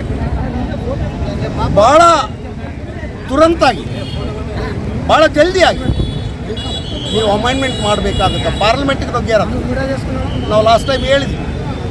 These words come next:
ಆಯಾ ರಾಜ್ಯಗಳಿಗೆ ಅಧಿಕಾರ ಇದೆ ಅಂತಕ್ಕಂಥ ಹೇಳ್ತಕ್ಕಂಥ ನೀವುಗಳು ಎಂಟು ರಾಜ್ಯಗಳಲ್ಲಿ ಇರ್ತಕ್ಕಂಥ ವರ್ಗೀಕರಣ ರದ್ದುಗೊಳಿಸಿದ್ದು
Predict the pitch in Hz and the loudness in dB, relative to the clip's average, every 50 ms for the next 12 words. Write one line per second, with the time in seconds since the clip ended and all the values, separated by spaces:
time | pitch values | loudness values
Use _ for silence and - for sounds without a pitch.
0 | - - - 214 254 269 269 277 269 269 277 277 277 285 294 277 277 277 262 262 | -4 0 2 2 4 4 4 4 4 4 2 2 2 0 0 0 0 0 0 2
1 | 277 294 311 339 349 - - - - - 320 - 302 302 - 320 302 294 294 285 | 4 4 4 4 2 0 -4 -8 -4 -4 -4 -4 -2 0 2 2 4 6 4 4
2 | 277 277 285 277 269 - 277 254 - 254 254 - 262 254 254 233 240 262 262 254 | 4 2 0 0 0 0 -2 -4 -2 -4 -4 -4 -4 -4 -2 0 0 0 0 0
3 | 254 247 - 247 247 - 254 220 180 180 196 247 294 320 311 277 302 254 214 233 | -2 -2 -2 -2 0 0 0 0 0 0 2 4 4 4 6 4 4 4 4 2
4 | 285 311 - - - - - - - - - - - - - 175 220 262 311 330 | 2 0 -2 -2 -4 -4 -4 -4 -4 -4 -6 -6 -6 -6 -2 0 2 4 4 2
5 | - - 359 339 330 320 311 302 320 311 311 311 302 294 285 285 269 294 294 - | 2 0 2 4 6 6 6 4 4 4 4 4 4 4 2 0 -2 -2 -2 -2
6 | 285 277 - 262 247 247 285 285 330 381 - - - - 311 277 254 269 - - | -2 -2 -2 -2 0 -2 0 0 -2 -2 -2 -2 -2 0 0 0 0 0 0 2
7 | 392 370 359 339 - 330 339 - | 4 6 6 6 4 2 2 4